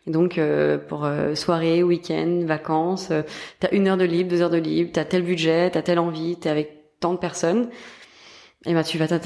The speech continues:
t'adresser à Jam, il va t'aider à trouver, euh, un super resto que t'as, tu connaissais pas, à t'aider à trouver un film à regarder, une recette, euh, un week-end,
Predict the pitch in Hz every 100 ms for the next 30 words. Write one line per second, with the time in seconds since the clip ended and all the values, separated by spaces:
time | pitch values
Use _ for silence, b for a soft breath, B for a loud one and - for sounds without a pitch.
0 | 180 - 185 185 180 180 165 165 233 208
1 | 151 147 156 165 - 147 151 185 147 147
2 | 151 - - - - 180 160 151 170 -
3 | 156 - 160 - 160 156 156 160 165 185
4 | 175 165 160 160 160 160 160 156 147 -
5 | 170 160 156 156 156 180 170 160 151 156
6 | 156 170 170 156 151 - B B B B
7 | B 156 156 156 143